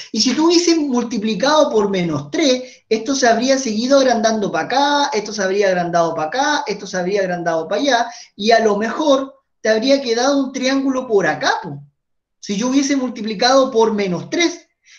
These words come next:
Entonces te habría dado una homotecia cuyo K vale menos tres. Por eso cuando yo les enseñaba homotesia, les decía que lo que pasa con la homotesia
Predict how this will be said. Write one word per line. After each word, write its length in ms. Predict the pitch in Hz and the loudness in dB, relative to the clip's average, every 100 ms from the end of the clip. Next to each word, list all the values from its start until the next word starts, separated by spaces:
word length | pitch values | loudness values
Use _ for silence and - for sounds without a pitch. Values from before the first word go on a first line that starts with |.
| _ | _
Entonces 480 | 196 196 247 269 269 | -4 -2 -2 -2 2
te 120 | 233 | 2
habría 320 | 226 254 254 | 4 0 -2
dado 340 | 247 247 220 | 0 0 -2
una 320 | 233 240 233 208 | -2 -2 0 0
homotecia 840 | 185 190 349 339 - 220 226 - | -2 -2 -4 -4 -4 -4 -4 -8
cuyo 520 | 214 226 190 214 202 - | -12 -10 -4 -2 -2 0
K 380 | 247 262 294 294 180 | 0 2 0 -4 -6
vale 680 | 170 247 277 269 285 294 _ _ - | 0 2 2 0 0 -4 _ _ -8
menos 580 | 208 226 220 202 - - | -4 -2 -2 -4 -8 -6
tres. 380 | 294 269 - - - _ | -2 -2 -2 -16 -20 _
Por 180 | - 202 | 0 4
eso 260 | 285 320 277 | 4 2 -2
cuando 200 | 254 233 | -2 -2
yo 160 | 247 | -2
les 140 | 269 254 | 0 0
enseñaba 680 | 247 233 190 185 226 262 | -2 -4 -6 -2 2 2
homotesia, 640 | 254 220 185 185 277 269 214 | 2 0 0 0 -2 0 -2
les 260 | 185 170 151 | 0 -2 -4
decía 460 | 156 - 247 240 | -8 -6 0 0
que 100 | 165 | 2
lo 160 | 147 139 | 0 0
que 100 | 139 | -2
pasa 380 | 151 180 247 247 | 0 0 0 0
con 160 | 285 | 2
la 60 | 277 | 4
homotesia 720 | 226 208 269 294 - 160 | 2 0 -2 -4 -2 -4